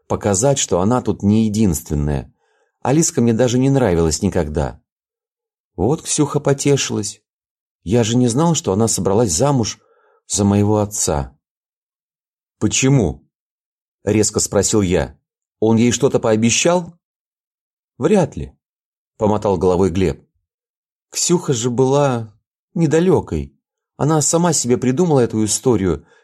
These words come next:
лишь бы вырваться из дома, да ещё с тем, кто ей так нравился. Отец никогда бы не развёлся с мамой. Дело не в какой-то любви уже, понимаете?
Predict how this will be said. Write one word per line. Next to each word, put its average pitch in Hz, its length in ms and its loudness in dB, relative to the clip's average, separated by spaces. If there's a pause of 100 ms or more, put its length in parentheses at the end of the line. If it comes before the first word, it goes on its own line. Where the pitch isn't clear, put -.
лишь 117 200 -2
бы 117 120 0
вырваться 113 400 0
из 104 180 0
дома, 95 480 0 (320)
да 104 120 -2
ещё 120 220 0
с - 120 -4
тем, 156 200 0
кто - 180 -2
ей 117 80 2
так 110 200 -2
нравился. 87 640 -2 (640)
Отец 160 480 -2
никогда 131 400 0
бы 123 100 2
не 120 80 4
развёлся 95 480 0
с - 100 -2
мамой. 73 440 -2 (920)
Дело 107 380 0
не 131 140 2
в 127 60 -6
какой-то 104 400 -4
любви 92 340 0
уже, 67 440 -8
понимаете? 135 640 -4